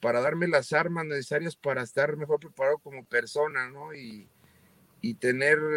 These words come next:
eh, menos, menos temas en mi cabeza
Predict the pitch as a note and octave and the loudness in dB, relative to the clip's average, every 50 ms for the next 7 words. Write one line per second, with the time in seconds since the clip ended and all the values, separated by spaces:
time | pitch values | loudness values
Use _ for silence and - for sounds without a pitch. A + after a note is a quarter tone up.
0 | D3 C#3+ C3+ - - _ _ _ _ _ _ _ _ _ _ _ _ _ _ _ | 0 0 -2 -6 -10 _ _ _ _ _ _ _ _ _ _ _ _ _ _ _
1 | _ _ - A#2+ A#2+ B2 A#2+ A#2+ A#2+ A#2+ A#2+ A#2+ B2 C3 D3 D#3+ E3 E3 D#3 C#3+ | _ _ -2 0 0 2 2 2 2 0 0 -2 -2 -2 -2 -2 -2 -2 -2 -2
2 | - - - - - - - - - _ _ _ _ _ _ _ _ _ _ _ | -4 -6 -10 -12 -12 -14 -14 -18 -20 _ _ _ _ _ _ _ _ _ _ _
3 | _ _ _ _ - B2+ C#3+ D3+ D#3+ E3 D#3+ D#3 C#3+ - - - - E3 E3+ F3 | _ _ _ _ -8 -4 -4 -4 -2 -2 -2 -2 -2 -4 -8 0 4 6 6 6
4 | F3 E3+ D#3+ D3 - D3 C#3 C#3 C3+ A#2 - C#3 C3 B2+ C#3 D3+ D#3+ - - E3+ | 6 4 4 2 2 0 -2 -2 -4 -4 -2 0 2 4 4 2 2 2 0 -2
5 | D#3 D#3 D3+ D3 C#3 C3 B2 A#2 A2 | 0 0 2 0 0 -2 -4 -6 -8